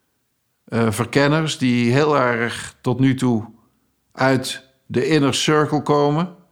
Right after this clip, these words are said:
Als ze dan ook nog uit het oude kabinet komen, heb je helemaal het gevoel dat het oude kabinet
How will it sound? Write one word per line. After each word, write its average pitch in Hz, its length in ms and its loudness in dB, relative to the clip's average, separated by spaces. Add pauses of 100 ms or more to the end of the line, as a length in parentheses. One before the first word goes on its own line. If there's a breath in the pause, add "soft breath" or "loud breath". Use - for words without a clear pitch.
(460)
Als 127 180 -2
ze 131 80 0
dan 127 160 2
ook 151 140 2
nog 147 160 0
uit 147 140 4
het 131 120 0
oude 139 320 2
kabinet 139 500 2
komen, 123 340 2
heb 123 120 0
je 139 80 0
helemaal 139 380 2
het 139 140 -2
gevoel 127 300 -2
dat 127 140 2
het 123 140 -4
oude 139 300 2
kabinet 131 640 0